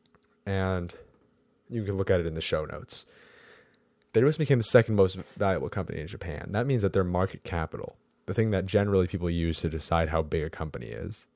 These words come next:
is the second most of any publicly traded company in Japan. So what I mean when I say that is that they passed up Canon. They're behind only Toyota in Japan.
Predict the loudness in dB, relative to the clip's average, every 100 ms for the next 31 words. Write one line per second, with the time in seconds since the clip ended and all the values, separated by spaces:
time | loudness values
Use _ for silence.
0 | _ _ _ _ -6 -2 0 4 4 4
1 | 0 0 0 -2 -2 -6 _ -10 -2 -2
2 | -2 -12 -14 -8 -8 -8 -6 -6 -6 -8
3 | -10 -8 -6 -6 -6 -12 _ -20 _ _
4 | _ _ 0 6 8 8 6 6 6 6
5 | 4 4 2 0 -2 -2 -2 -2 -8 _
6 | _ _ _ 0 0 2 0 0 -4 -6
7 | -8 -10 -10 -14 _ _ 0 2 4 2
8 | 0 0 0 2 2 4 4 4 0 -4
9 | -10 _ _ _ _ _ _ _ -10 -10
10 | -8 -8 -10